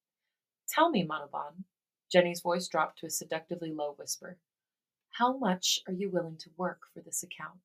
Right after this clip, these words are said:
The warmth of her breath ran across Lisa's cheeks tauntingly. Lisa's mouth nearly dropped. She hated that Jenny could easily rattle her even when she's fiercely trying to put up walls.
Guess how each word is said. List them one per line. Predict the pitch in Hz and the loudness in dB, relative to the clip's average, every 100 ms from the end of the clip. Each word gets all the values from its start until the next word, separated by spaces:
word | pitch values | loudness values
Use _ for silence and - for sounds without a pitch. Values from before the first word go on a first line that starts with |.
| _ _ _ _ _ _ _ _ _ _ _ _ - | _ _ _ _ _ _ _ _ _ _ _ _ 6
The | 208 | 10
warmth | 208 214 - | 12 10 8
of | 269 | 4
her | 247 | 4
breath | - 170 165 - | 8 8 8 -2
ran | 170 | -2
across | 170 165 160 - | 0 2 2 2
Lisa's | 160 156 170 | -2 -4 -4
cheeks | - 156 156 - | -2 -4 -6 -6
tauntingly. | 151 147 - 143 147 _ _ _ _ _ _ _ - | -4 -4 -8 -18 -20 _ _ _ _ _ _ _ 8
Lisa's | 202 202 247 | 10 10 6
mouth | 190 165 - | 10 8 8
nearly | 170 160 160 | -4 -4 -4
dropped. | 147 143 - _ _ _ _ | 0 0 -2 _ _ _ _
She | - 208 | 6 8
hated | 180 202 208 | 8 6 4
that | 170 160 | 2 2
Jenny | 170 165 | 0 -2
could | 165 170 | -6 -8
easily | - 202 196 190 | 0 0 2 0
rattle | 175 165 165 | 8 8 8
her | 156 151 | -4 -14
even | 156 180 190 | -4 -2 0
when | 196 185 | 0 0
she's | 190 185 | 0 0
fiercely | 208 214 - 151 | 0 0 -2 -2
trying | 160 147 | 0 -2
to | 147 | -4
put | - | -8
up | 151 - | -8 2
walls. | 143 147 - - | 2 2 0 -10